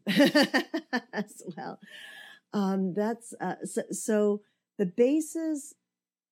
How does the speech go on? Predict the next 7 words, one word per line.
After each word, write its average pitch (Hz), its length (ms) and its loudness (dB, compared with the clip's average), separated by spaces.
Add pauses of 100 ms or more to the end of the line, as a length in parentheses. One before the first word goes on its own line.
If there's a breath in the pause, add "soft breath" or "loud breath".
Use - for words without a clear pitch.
(120)
of 190 380 -2 (340)
Dance 180 300 0
of 180 80 -8
Liberation 165 640 -4 (100)
is 170 600 -2 (360)
the 175 640 -2 (140)
yoga, 180 880 0